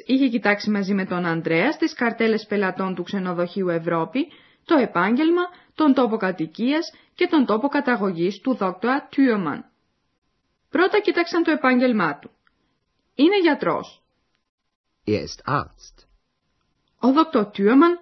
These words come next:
Speaker 1: κατάγεται από τη Λειψία. Προσέξτε παρακαλώ το τρίτο πρόσωπο ενικού του ρήματος.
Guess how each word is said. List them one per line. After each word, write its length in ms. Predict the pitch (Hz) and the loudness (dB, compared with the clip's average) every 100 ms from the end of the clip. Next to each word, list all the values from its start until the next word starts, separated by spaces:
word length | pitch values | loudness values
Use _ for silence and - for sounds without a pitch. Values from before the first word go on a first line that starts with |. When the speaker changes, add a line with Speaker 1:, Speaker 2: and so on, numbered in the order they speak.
| _ | _
Speaker 1:
κατάγεται 520 | - 247 202 202 254 | -2 0 2 2 2
από 160 | 262 247 | 0 -2
τη 100 | 240 | 0
Λειψία. 560 | 226 220 - 170 85 - _ _ _ _ _ _ _ | -2 -2 -4 -4 -4 -10 _ _ _ _ _ _ _
Προσέξτε 480 | 254 247 359 - 302 | 0 2 0 -2 -2
παρακαλώ 680 | 226 196 190 175 180 214 294 | 0 0 0 2 4 2 2
το 160 | 233 | -2
τρίτο 320 | 202 262 294 320 | 0 -2 0 0
πρόσωπο 420 | 233 254 285 269 | 0 0 0 0
ενικού 360 | 208 180 233 | 0 -2 -4
του 140 | 233 269 | 0 2
ρήματος. 640 | 240 165 143 90 - | 2 0 -4 -8 -12